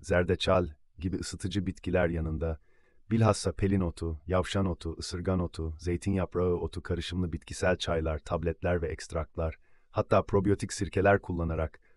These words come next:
hastalıktan korunmak için çareler aranmalıdır. Zerdeçal sıvı ekstraktı. Yavşan otu,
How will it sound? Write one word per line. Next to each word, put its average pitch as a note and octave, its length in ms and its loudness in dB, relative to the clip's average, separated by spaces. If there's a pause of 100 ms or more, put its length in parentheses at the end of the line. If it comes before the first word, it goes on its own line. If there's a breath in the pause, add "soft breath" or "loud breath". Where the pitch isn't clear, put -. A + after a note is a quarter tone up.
hastalıktan F#2+ 580 0
korunmak F#2 400 0
için - 180 -6
çareler F2 440 0
aranmalıdır. D2+ 680 -6 (1400)
Zerdeçal F#2+ 540 2
sıvı F#2 280 -4
ekstraktı. - 800 -8 (1200)
Yavşan F#2 380 2
otu, G#2 400 0